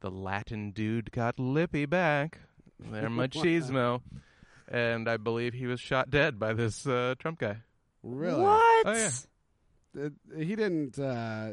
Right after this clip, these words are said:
Speaker 2: declare anything like the Florida law. What,
Speaker 1: Only
Speaker 2: stand
Speaker 1: his
Speaker 2: your ground.
Speaker 1: genius. Sorry.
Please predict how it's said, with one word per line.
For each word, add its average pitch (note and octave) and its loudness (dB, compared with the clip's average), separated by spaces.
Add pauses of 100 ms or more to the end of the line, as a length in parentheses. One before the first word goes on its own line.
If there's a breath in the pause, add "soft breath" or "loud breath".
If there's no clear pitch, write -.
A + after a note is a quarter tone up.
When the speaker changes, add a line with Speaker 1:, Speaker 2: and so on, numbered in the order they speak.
(120)
Speaker 2:
declare B2+ -8
anything A#2 -8
like G#2 -10
the G#2 -10
Florida A#2 -8 (260)
law. G2+ -6 (100)
What, G2 -8
Speaker 1:
Only E4+ 8
Speaker 2:
stand D4+ 8
Speaker 1:
his A3 6
Speaker 2:
your B2 -6
ground. A#2+ 0
Speaker 1:
genius. E3 2
Sorry. F#2+ -6